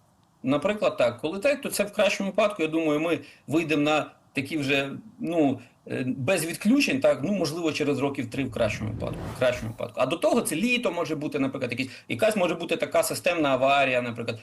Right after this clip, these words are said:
і не така, як зараз, коли там витягнули ще, так, наприклад, і, і, в принципі, стабілізували. Хоча ми бачимо, що стабілізували. В Києві як не було світла, так, в принципі, і не буде до березня, розумієте? В Дніпрі як не було, в Запоріжжі нормально,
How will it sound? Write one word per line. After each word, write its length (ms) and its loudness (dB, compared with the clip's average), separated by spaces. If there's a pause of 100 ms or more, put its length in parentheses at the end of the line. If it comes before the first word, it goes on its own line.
і 80 -2
не 100 4
така, 300 0
як 120 -2
зараз, 340 2
коли 220 -8
там 180 -2
витягнули 500 -2
ще, 140 -12
так, 220 -4
наприклад, 420 -8 (280)
і, 260 0
і, 300 -2
в 240 -8
принципі, 320 0
стабілізували. 720 2
Хоча 200 0
ми 120 4
бачимо, 360 2 (120)
що 120 -4
стабілізували. 760 0 (100)
В 120 -20
Києві 260 0
як 160 2
не 100 2
було 240 -2
світла, 460 -4 (140)
так, 140 0
в 60 -14
принципі, 320 -2
і 40 2
не 100 4
буде 240 -2
до 120 -2
березня, 440 0
розумієте? 480 -6 (280)
В 220 -4
Дніпрі 340 -2
як 180 0
не 100 0
було, 260 0
в 40 0
Запоріжжі 480 -2
нормально, 420 -2